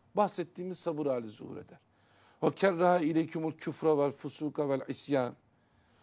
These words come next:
İsyan vesaire falan, bunların hepsi ona çirkin gösterildi.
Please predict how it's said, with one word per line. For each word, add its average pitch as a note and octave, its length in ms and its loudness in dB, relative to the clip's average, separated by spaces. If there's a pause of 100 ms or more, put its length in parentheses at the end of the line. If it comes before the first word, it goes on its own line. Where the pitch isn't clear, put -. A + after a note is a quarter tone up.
(140)
İsyan F3 460 -2
vesaire E3 460 4
falan, D3+ 280 2 (300)
bunların E3 300 -2
hepsi E3 200 -6
ona D#3 200 -2
çirkin C#3+ 400 -8
gösterildi. B2 600 -6